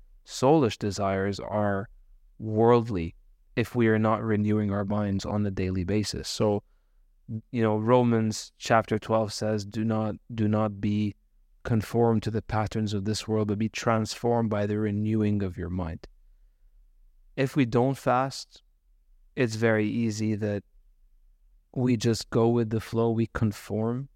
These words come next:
you know, we, we go down the stream of life, that it takes us where it wants to take us. But when we fight that,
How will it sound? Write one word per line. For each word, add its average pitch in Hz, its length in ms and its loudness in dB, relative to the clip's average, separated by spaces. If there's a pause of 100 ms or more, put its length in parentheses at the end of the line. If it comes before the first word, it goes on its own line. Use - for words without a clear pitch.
(160)
you 113 80 -6
know, 110 120 0
we, 107 320 -2 (580)
we 113 160 0
go 123 240 4
down 120 300 2
the 107 80 0
stream 120 420 2
of 107 140 0
life, 110 460 -4
that 107 120 -6 (280)
it - 200 -10
takes 120 320 0
us 110 160 0
where 110 220 0
it 107 60 0
wants 107 280 -2
to 104 100 -6
take 107 300 -4
us. 131 260 -8
But 101 300 0 (720)
when 117 400 2
we 110 380 0 (640)
fight 143 400 4
that, 92 260 -4